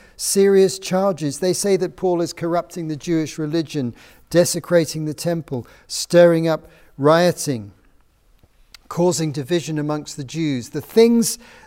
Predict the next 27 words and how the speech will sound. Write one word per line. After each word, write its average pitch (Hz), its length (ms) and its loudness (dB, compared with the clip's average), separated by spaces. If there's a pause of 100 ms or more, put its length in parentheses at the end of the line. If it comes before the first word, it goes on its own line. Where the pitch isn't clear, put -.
that 170 180 2
had 156 200 -4
been 170 220 -4
stated 175 500 -4
in 165 140 -6
the 156 80 -4
previous 185 640 -4
trial, 120 520 -6 (460)
and 143 160 -6
which 156 240 -8
Luke 165 200 -4
describes 156 580 -6
there, 135 340 -6
are 135 140 -6
surely 147 440 -6
being 127 380 -6 (380)
restated 131 1200 -4
here. 147 600 -2 (760)
But 175 220 0
the 175 100 2
notable 190 600 0
thing 180 300 0
is 123 360 -4 (1200)
that 175 160 0
there's 208 220 -2
no 208 260 0 (140)
evidence. 180 760 -6